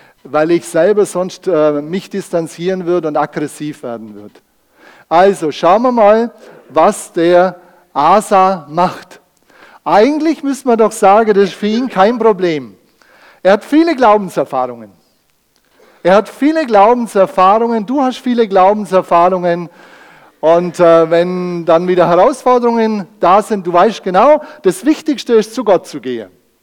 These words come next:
Das Wichtigste ist, zu Gott zu gehen und ihm alles zu sagen. Zu sagen, was los ist, zu sagen, wie es dir damit geht, deine Ängste auszudrücken und, und, und, und. Der Asa hätte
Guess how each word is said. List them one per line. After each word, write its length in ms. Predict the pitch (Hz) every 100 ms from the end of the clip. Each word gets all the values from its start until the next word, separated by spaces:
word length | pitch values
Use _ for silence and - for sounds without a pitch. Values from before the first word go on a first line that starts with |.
| -
Das 200 | 214 226
Wichtigste 460 | 302 - 262 -
ist, 160 | 247 -
zu 120 | 202
Gott 220 | 220 160
zu 140 | - 143
gehen 260 | 127 113 - - -
und 120 | 165
ihm 160 | 190 180
alles 580 | 170 196 233 226 - -
zu 80 | 208
sagen. 420 | 170 131 120 104 101 _ _ _ _ _
Zu 120 | - 175
sagen, 520 | 190 208 247 220 202
was 220 | 170 165
los 360 | 196 247 269 254
ist, 260 | 254 -
zu 80 | 196
sagen, 380 | 170 180 185 180
wie 40 |
es 120 | 175 -
dir 180 | 214
damit 320 | 185 175 165 -
geht, 340 | 233 247 214 - -
deine 260 | 160 160 170
Ängste 540 | 202 254 - 233 226
auszudrücken 680 | 196 208 - 196 196 214 220
und, 280 | 233 269 277
und, 260 | 247 240
und, 240 | 208 208 185
und. 380 | 160 139 - _ _ - - _
Der 180 | 180 180
Asa 440 | 196 285 277 277
hätte 340 | 220 214 175